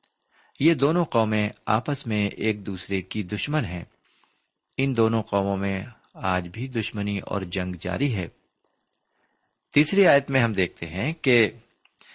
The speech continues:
ان دونوں قوموں کی فوج میدان جنگ میں ایک دوسرے کے مقابل ہے۔ یہ دونوں جنگ کے لیے تیار تو ہیں، لیکن ایک دوسرے پر حملہ نہیں کرتی۔ یہاں پر ایک دلچسپ بات یہ ہے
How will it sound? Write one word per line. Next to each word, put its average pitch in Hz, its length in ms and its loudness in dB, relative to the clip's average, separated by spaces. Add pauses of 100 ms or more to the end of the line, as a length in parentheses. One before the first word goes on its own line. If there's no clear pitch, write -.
(240)
ان 131 240 0
دونوں 156 300 4
قوموں 131 360 2
کی 127 440 -2 (560)
فوج 127 340 4 (300)
میدان 92 600 -2
جنگ 95 220 -4
میں 120 200 -4 (460)
ایک 98 240 -2
دوسرے 95 300 -6
کے - 160 -10
مقابل 98 480 -2
ہے۔ 85 160 -8 (960)
یہ 123 160 4
دونوں 151 320 2
جنگ 110 240 0
کے 98 140 -2
لیے 95 220 -2
تیار 90 500 -2
تو 113 220 -4
ہیں، 131 280 -2 (360)
لیکن 151 300 0
ایک 135 220 -4
دوسرے 98 300 -4
پر 135 180 0 (200)
حملہ 92 220 -4
نہیں 120 260 -2
کرتی۔ 107 340 -2 (1160)
یہاں 131 260 4
پر 143 160 4
ایک 104 240 0
دلچسپ 107 500 0
بات 107 260 4
یہ 104 120 -2
ہے 120 240 -4